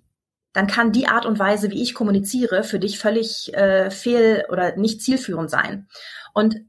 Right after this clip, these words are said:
das ist eben genau dieser Punkt. Jeder Mensch im beruflichen Kontext sollte sich zumindest einmal mit seiner öffentlichen Wahrnehmung und Wirkung beschäftigt haben, weil es einem dann auch wirklich erleichtert zu verstehen,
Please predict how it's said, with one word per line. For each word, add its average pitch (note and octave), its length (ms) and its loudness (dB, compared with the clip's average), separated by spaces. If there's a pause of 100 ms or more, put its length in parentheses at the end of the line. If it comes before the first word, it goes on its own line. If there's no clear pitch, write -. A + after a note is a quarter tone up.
(120)
das B3 180 2
ist C#4+ 140 -4
eben B3+ 180 2
genau A3+ 220 2
dieser A#3 200 0
Punkt. C#4 420 0 (400)
Jeder D4+ 680 2
Mensch G#3+ 440 2
im G#3+ 120 0
beruflichen G#3 420 -4
Kontext A#3+ 640 -4
sollte G#3 320 0
sich A3 220 -6
zumindest F#3 460 -6
einmal G3+ 760 2 (340)
mit G3+ 200 0
seiner F#3+ 340 2
öffentlichen A3+ 540 -2
Wahrnehmung G3+ 480 2
und E3+ 160 -4
Wirkung G3 260 -2
beschäftigt F3+ 540 -6
haben, B3+ 300 0 (360)
weil G3 160 2
es G#3+ 120 -2
einem A3 220 2
dann A3 140 4
auch A3 180 2
wirklich C4+ 300 -4
erleichtert G#3+ 640 0
zu A#3 140 -8
verstehen, A#3+ 720 0